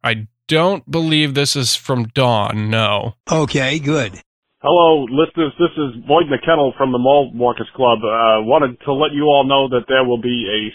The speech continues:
Speaker 3: Soup Supper benefit for Phyllis Kratzland, uh, this Saturday.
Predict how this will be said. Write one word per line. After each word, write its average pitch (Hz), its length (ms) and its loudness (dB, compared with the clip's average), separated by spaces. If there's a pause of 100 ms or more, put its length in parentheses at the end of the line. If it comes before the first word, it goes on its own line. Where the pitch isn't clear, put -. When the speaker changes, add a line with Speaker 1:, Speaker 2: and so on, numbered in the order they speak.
Speaker 3:
Soup 240 160 -6 (100)
Supper 143 220 -2
benefit 139 520 -2 (380)
for 123 260 0
Phyllis 151 320 0
Kratzland, 131 640 0 (340)
uh, 113 260 2
this 131 200 -4 (340)
Saturday. 110 640 0